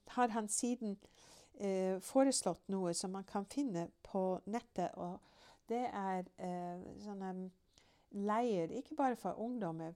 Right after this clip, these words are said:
men for hvem som helst, som han kaller for nature restoration camps. Eh,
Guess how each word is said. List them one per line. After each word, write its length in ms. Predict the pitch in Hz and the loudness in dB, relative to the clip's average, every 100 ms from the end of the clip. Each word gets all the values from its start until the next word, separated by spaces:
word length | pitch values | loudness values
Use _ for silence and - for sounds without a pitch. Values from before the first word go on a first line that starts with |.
| - | -4
men 220 | 233 220 | -4 -4
for 240 | - 277 - | -4 -4 -4
hvem 260 | 220 262 254 | -4 -4 -4
som 200 | 233 202 | -4 -6
helst, 540 | - 220 190 - - | -4 -4 -2 -6 -6
som 200 | - 196 | -6 -4
han 200 | 190 214 | -4 -6
kaller 300 | - 240 233 | -4 -4 -4
for 340 | 208 208 196 190 - - - - - | -4 -2 -2 -2 -10 -20 -20 -20 -8
nature 640 | 196 220 262 269 - 220 196 | 0 4 4 2 -2 -2 0
restoration 960 | 202 196 - 214 214 262 285 - 175 165 | -2 -2 -4 -2 0 0 0 -2 -6 -8
camps. 800 | - 165 160 170 - - - - _ _ _ _ _ _ _ _ _ - _ _ _ _ _ - - - - - - - | -4 -4 -4 -6 0 2 2 -2 _ _ _ _ _ _ _ _ _ -20 _ _ _ _ _ -20 -20 -20 -20 -20 -16 -4
Eh, 300 | 208 202 | 2 4